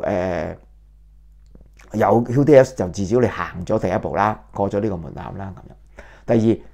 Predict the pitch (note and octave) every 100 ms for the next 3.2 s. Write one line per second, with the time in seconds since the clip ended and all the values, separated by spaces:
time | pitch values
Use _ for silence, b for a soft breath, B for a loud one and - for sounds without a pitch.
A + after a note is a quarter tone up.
0 | b - - A2 C#3 F3 G#2+ C3 - -
1 | - B2+ B2+ G2 - - F#2 F2 - -
2 | - - - - B2+ C3 F2+ - A#2+ G#2+
3 | A#1